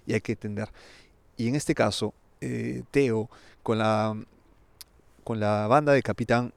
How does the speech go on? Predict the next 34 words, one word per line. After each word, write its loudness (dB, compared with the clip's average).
está, 2
está -4
ahí, -2
está -2
presente. -6
Entonces, 4
esto 4
hay 8
que 4
tener 4
en 2
cuenta, -2
que, -2
que -2
él, -2
ah, 0
vive 4
así 2
el 0
fútbol -4
y -2
esto -2
hay -2
que -2
respetarlo. -6
Bueno, 2
llega, 6
eh, 0
una -6
acción -6
de 2
penal 2
y -4
anota 2